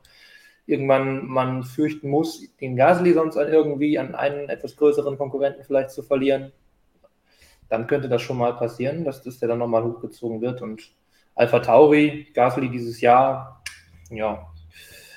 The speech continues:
ähm, ich, es wird wahrscheinlich, schätze ich, so ungefähr aufs Gleiche hinauslaufen wieder wie letztes Mal. Also das ist,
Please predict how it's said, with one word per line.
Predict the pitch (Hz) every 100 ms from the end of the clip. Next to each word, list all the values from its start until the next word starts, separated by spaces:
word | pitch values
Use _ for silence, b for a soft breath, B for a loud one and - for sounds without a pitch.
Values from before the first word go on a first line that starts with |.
| B _
ähm, | - 110 107
ich, | 110 - - - - _ _
es | - - -
wird | - 113
wahrscheinlich, | 113 - 117 117 - -
schätze | 117 113 -
ich, | 113
so | 110
ungefähr | 110 117 117 120 113
aufs | 113
Gleiche | - 117 123
hinauslaufen | 117 113 123 - 120 123
wieder | 120
wie | 117
letztes | 127 - 117 113
Mal. | 107 104
Also | 110 110
das | 110 110
ist, | 110 - _